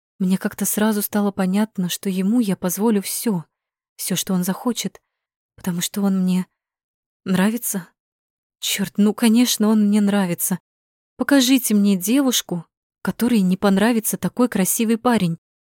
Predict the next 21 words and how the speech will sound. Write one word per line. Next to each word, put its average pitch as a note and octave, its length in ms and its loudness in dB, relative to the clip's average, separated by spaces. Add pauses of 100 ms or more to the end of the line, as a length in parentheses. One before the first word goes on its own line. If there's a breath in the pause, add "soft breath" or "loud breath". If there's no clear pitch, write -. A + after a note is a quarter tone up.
(200)
Он A3 200 4
ведь G#3 280 0
богически G3+ 640 -2
хорош G3 460 0
с - 100 -2
этими G3 300 0
своими G3 380 2
светлыми G3 460 -2
волосами, F3 680 -2 (440)
аристократичными A3 920 0
скулами, G#3 640 -2 (400)
чувственным G3 580 0
ртом G#3+ 440 2
и - 20 0
умными G3 380 2
глазами, F#3 580 0 (500)
в - 40 -20
которых G3 400 -2
вечно G3+ 360 -2
мерцает F#3 500 -2
насмешка. F3 600 -6